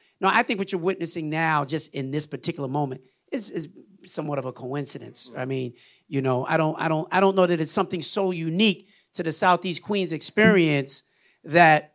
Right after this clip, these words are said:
that's the reason why you have this mayor this Speaker of the City Council, this Chancellor. You know, the,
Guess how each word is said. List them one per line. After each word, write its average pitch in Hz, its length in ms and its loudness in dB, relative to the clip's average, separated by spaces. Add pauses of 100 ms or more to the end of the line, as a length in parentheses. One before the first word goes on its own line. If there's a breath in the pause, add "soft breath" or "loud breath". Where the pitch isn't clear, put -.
that's 175 200 4
the 185 100 -2
reason 165 300 0
why 160 160 2
you 156 140 -2
have 143 160 -4
this 147 180 -8
mayor 175 480 4 (320 soft breath)
this 156 160 -4
Speaker 185 280 -2
of 165 100 0
the 156 80 -2
City 156 240 -2
Council, 175 560 0
this 165 220 -4
Chancellor. 175 500 2 (400 soft breath)
You 311 140 2
know, 220 340 4
the, - 680 -10